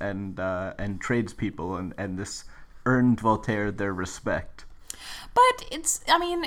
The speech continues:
Speaker 2: you could see this as kind of being, like, playing into offensive stereotypes the same way that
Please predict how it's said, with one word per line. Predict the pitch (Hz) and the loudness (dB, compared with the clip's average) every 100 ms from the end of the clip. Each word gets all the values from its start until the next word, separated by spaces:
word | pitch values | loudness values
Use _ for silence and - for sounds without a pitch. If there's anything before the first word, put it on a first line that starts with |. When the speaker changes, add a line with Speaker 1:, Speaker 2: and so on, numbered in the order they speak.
| - | -2
Speaker 2:
you | 285 330 | -2 0
could | - 415 | 0 -2
see | - 392 | 0 0
this | 349 330 | 0 0
as | 302 254 | 0 -2
kind | - 208 208 | 0 2 2
of | 196 | 0
being, | 190 202 196 185 | -2 -2 0 0
like, | 180 160 - | 0 0 -2
playing | - 180 175 | -2 0 0
into | 175 185 180 | -2 0 -2
offensive | 165 - 170 170 175 170 170 165 | -2 -4 -4 -2 0 0 -2 -4
stereotypes | - 170 170 202 226 269 277 285 | -2 2 2 2 6 6 6 2
the | 240 | -2
same | 226 202 190 | 0 0 0
way | 185 180 180 | 2 2 2
that | 180 175 170 165 | 4 6 6 4